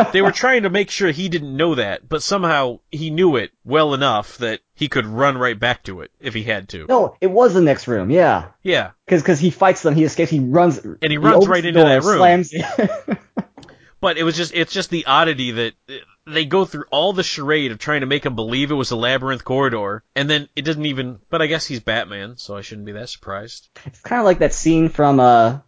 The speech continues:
Speaker 1: like, I guess Taken two, where he's, like, smelling, uh,
Speaker 2: <laughs>
Speaker 1: or he's, like, counting, like, the different things, and
Speaker 2: Well, I mean, he's Batman.
Speaker 1: Yeah.
Speaker 2: He could figure it out.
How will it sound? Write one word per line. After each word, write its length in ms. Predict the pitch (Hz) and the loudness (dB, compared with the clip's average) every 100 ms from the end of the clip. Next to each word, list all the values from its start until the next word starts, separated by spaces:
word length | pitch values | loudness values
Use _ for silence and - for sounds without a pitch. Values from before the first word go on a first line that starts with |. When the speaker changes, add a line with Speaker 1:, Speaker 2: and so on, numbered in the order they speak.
| - | -6
Speaker 1:
like, 200 | 127 - | -6 -2
I 80 | 123 | 0
guess 200 | 135 - | 0 0
Taken 380 | 143 135 139 120 | 0 2 2 2
two, 460 | 143 143 151 160 _ | 2 2 2 -4 _
where 120 | - | 0
he's, 200 | 135 127 | 2 4
like, 420 | 131 120 113 - _ | 4 4 0 -10 _
smelling, 800 | - - 139 131 131 127 123 120 | -16 -4 2 4 4 4 0 0
uh, 640 | 107 117 113 110 107 110 - | 2 4 4 2 0 -4 -8
Speaker 2:
<laughs> 120 | 139 - | -8 -2
Speaker 1:
or 100 | 131 | 0
he's, 100 | 139 | 0
like, 120 | 117 | -2
counting, 340 | - 131 127 | -2 0 0
like, 140 | 123 113 | 0 -2
the 80 | 120 | -4
different 260 | 113 110 | -6 -6
things, 400 | 127 127 127 117 | -2 0 0 0
and 300 | 104 101 101 - _ _ | -2 -4 -6 -12 _ _
Speaker 2:
Well, 200 | 147 143 _ | -8 -8 _
I 40 | 135 | -8
mean, 140 | 127 | -4
he's 220 | 135 113 | -4 -4
Batman. 520 | 95 110 104 85 85 80 _ | -4 -4 -4 -10 -16 -18 _
Speaker 1:
Yeah. 340 | 117 87 82 104 _ | -2 -2 -4 -8 _
Speaker 2:
He 140 | 123 | -14
could 160 | 117 104 | -12 -12
figure 260 | 107 98 92 | -14 -14 -14
it 60 | |
out. 220 | 101 101 | -12 -14